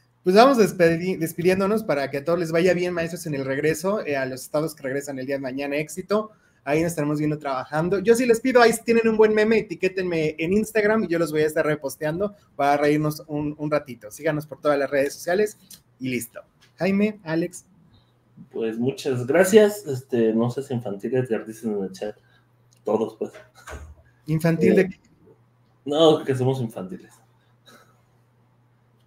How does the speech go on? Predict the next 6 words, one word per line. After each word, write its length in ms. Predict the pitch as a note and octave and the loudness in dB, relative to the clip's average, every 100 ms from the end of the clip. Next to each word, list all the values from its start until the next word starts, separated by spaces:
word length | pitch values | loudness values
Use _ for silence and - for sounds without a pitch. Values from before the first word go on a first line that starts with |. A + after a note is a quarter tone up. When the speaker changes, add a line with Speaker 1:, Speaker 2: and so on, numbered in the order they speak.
| _ _ | _ _
Speaker 2:
Pero 260 | A#2+ A2+ A2+ | 0 4 6
bueno, 320 | C3 C3 B2+ - _ _ - A#2 - | 8 6 2 -8 _ _ -18 -12 -4
aquí 240 | A2+ C#3 | -2 0
están 320 | C3 C3 B2 | 2 2 4
viéndonos. 500 | A#2 A2+ A2 G#2 - | 2 0 -2 -4 -4
Disfruten. 760 | A#2 A#2 C#3+ F3 B3 A#3 A3+ | -6 -2 2 2 6 6 4